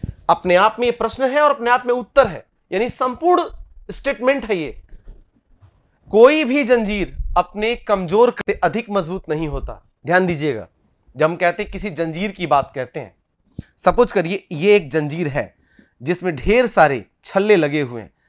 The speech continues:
ये एक जंजीर हो सकता है। अगर ये जंजीर, कॉन्सेप्ट देखिए, बहुत इंपॉर्टेंट है, ये, ये जंजीर कितना मजबूत है। प्रश्न आपसे कोई पूछे कि आखिरकार ये जंजीर की मजबूती क्या है, कितना मजबूत है, तो आप क्या कहेंगे?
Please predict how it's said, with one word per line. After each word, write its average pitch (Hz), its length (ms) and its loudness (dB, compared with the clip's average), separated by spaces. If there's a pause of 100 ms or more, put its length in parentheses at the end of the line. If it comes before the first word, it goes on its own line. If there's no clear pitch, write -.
(180)
ये 190 140 2
एक 175 120 0
जंजीर 160 380 -2
हो 165 140 -6
सकता - 340 -8
है। 269 120 -10 (600)
अगर 247 220 4
ये 254 220 0
जंजीर, 180 580 -4 (960)
कॉन्सेप्ट 196 300 0
देखिए, 160 280 -4
बहुत 170 360 2
इंपॉर्टेंट 180 520 -2
है, 92 160 -20 (1080)
ये, 240 220 -4
ये 254 100 0
जंजीर 277 340 2
कितना 320 340 0
मजबूत 254 400 0
है। 123 180 -8 (440)
प्रश्न 226 280 0
आपसे 220 260 2
कोई 214 160 -2
पूछे - 360 -10 (380)
कि 208 80 -6
आखिरकार 262 600 2
ये 240 180 -2
जंजीर 240 360 -2
की 269 160 -8
मजबूती 233 440 0
क्या 151 180 -2
है, - 240 -12
कितना 294 280 -4
मजबूत 160 440 -6
है, - 80 -20 (600)
तो - 140 -4
आप - 140 -8
क्या 175 140 -2
कहेंगे? 156 420 -10